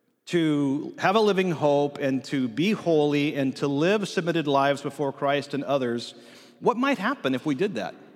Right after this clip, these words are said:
What might occur around us if we really took seriously doing those things? Because several times in his first letter, Peter, which we've been in First Peter, in case you wanna find your way there now in the Bible, we've been in First Peter.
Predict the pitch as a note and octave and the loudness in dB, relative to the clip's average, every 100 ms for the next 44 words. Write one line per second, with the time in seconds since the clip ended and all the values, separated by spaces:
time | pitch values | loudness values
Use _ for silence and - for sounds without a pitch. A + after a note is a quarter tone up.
0 | - _ _ _ _ _ - C4+ A3+ C#4 | -20 _ _ _ _ _ -2 0 2 2
1 | A3+ - - A#3+ C4 B3+ E3 D3+ F3+ A3 | 2 0 0 4 4 4 2 2 2 2
2 | G3+ D#3+ D#3+ F3 F3+ F3+ C4+ C#4 - A#3+ | 2 2 0 0 2 2 2 0 0 -2
3 | - A#3 A#3 A3+ - F#3+ F#3+ - - C3+ | -2 -2 0 0 0 -2 -2 -6 -16 -4
4 | C#3+ A#3+ A#3 A3 G#3 D3 F#3+ G3 G3+ - | 2 4 4 2 0 2 4 4 0 -2
5 | F3 G3+ F3+ D3+ E3+ F3+ - A#3 C#4+ - | -2 2 2 0 0 0 2 2 0 0
6 | G3 F3+ F#3 F3+ F3+ E3+ - G#3+ G#3 E3+ | 2 2 2 2 2 0 0 -2 -2 2
7 | E3 C3 D3+ - - - - A3+ G3 E3 | 2 2 0 -4 -18 -10 0 2 4 4
8 | F3 F#3+ G3 G3+ F3 F#3+ E3+ - G3 D3+ | 2 2 2 2 2 0 0 -2 0 0
9 | C#3 E3 D#3 E3+ D3 - E3 E3 D#3 D#3+ | 0 -2 -2 -4 -2 0 0 2 2 2
10 | D#3 D#3+ D3+ D#3 C#3+ C#3 D#3+ E3 C3+ C#3 | 2 2 2 0 0 0 2 2 0 -2
11 | C3+ D3 F#3+ D3 - B2 - C#3 D3 | 0 0 -2 -6 -6 -8 -4 -2 -2